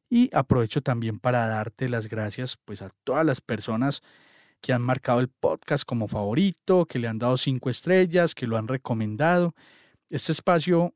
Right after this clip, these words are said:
lleva tiempo y esfuerzo de nuestra parte. Hay un equipo tras bambalinas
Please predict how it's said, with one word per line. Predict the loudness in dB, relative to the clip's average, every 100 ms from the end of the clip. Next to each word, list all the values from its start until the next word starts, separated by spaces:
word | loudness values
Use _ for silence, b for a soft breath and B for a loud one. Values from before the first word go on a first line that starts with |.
| -10
lleva | -4 0 0
tiempo | 0 -2 2 2 2 -2 -4 -8 _ _ _ _
y | -2
esfuerzo | 0 0 0 0 2 2
de | 2
nuestra | 2 -2 -2 -4
parte. | 0 0 0 -4
Hay | -4
un | 0
equipo | 0 -2 -6 -4 -4
tras | -4 -4 -4
bambalinas | -6 -6 -4 -4 -2 -2 -2 -6